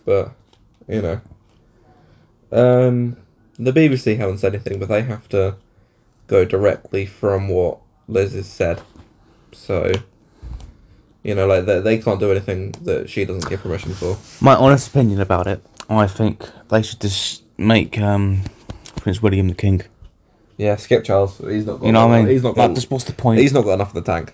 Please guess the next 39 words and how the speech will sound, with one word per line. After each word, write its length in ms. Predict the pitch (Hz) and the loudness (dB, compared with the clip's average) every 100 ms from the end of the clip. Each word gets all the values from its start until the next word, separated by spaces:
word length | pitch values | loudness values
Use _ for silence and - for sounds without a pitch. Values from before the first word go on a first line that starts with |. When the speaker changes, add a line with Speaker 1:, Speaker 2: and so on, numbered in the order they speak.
| _ | _
Speaker 1:
Skip 200 | - 113 | -6 -4
Charles. 320 | 95 87 - _ | -4 -6 -8 _
Speaker 2:
No. 460 | 117 113 104 95 - _ - _ _ | 2 4 2 -2 -14 _ -20 _ _
It's 260 | - 120 - | -6 -6 -6
like, 180 | 107 - | -6 -8
you 160 | - - | -16 -6
think 180 | 135 123 | -2 0
about 260 | 113 - | -2 0
the 60 | 120 | 2
long-term 440 | 123 123 127 123 | 4 4 4 2
future 380 | 120 120 - 113 - | 4 0 2 -2 -2
of 100 | - - | -10 -8
Speaker 1:
Yeah. 120 | - | -6
Speaker 2:
this 120 | 98 | -6
country. 480 | - 117 92 113 104 - _ _ _ _ _ _ _ _ _ _ _ _ _ _ _ | 0 0 2 0 -2 -4 _ _ _ _ _ _ _ _ _ _ _ _ _ _ _
Speaker 1:
<sighs> 80 | 208 170 - - - - _ | -6 -6 -6 -14 -20 -20 _
Well, 300 | 117 98 95 - _ _ _ _ _ _ _ _ | 0 0 -2 -10 _ _ _ _ _ _ _ _
on 140 | 165 170 | 2 2
that 180 | 151 | 2
bleak 300 | 120 117 110 | 2 2 0
note, 260 | 98 85 80 - | -4 -6 -8 -4
Speaker 2:
Yes. 380 | 123 123 - - - _ _ _ _ - | 0 0 -2 -10 -20 _ _ _ _ -8
Speaker 1:
we, 140 | 113 | -4
I 220 | 82 113 | 0 0
hope 280 | 131 147 127 | 2 -2 -4
she's 200 | - 127 | -6 -2
okay, 340 | 117 113 104 | -2 -2 -2
and 80 | 104 | 0
I 60 | 113 | -2
hope 160 | 117 | -2
you 100 | 113 | -2
guys 300 | 127 139 117 | 2 4 4
are 100 | 113 | 2
okay, 240 | 107 113 110 | 0 0 0
and 100 | 120 | 0
that 60 | |
you've 80 | 123 | -2
had, 260 | 127 113 117 - _ - | -2 -2 -4 -20 _ -4
uh, 540 | 123 123 120 120 117 | 0 2 2 2 0